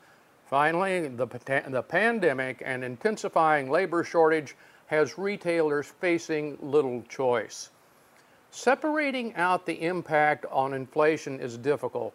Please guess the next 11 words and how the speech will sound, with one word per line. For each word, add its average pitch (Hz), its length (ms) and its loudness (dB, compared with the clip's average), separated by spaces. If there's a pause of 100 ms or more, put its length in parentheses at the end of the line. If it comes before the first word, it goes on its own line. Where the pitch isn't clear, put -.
but 139 100 -4
the 139 80 -4
figures 202 460 -4
I 151 160 4
have 147 160 0
found 147 320 0
indicate 156 580 -6
self-checkout 165 880 0
expenses 175 840 -6 (360)
are 147 320 4
trivial 151 600 -2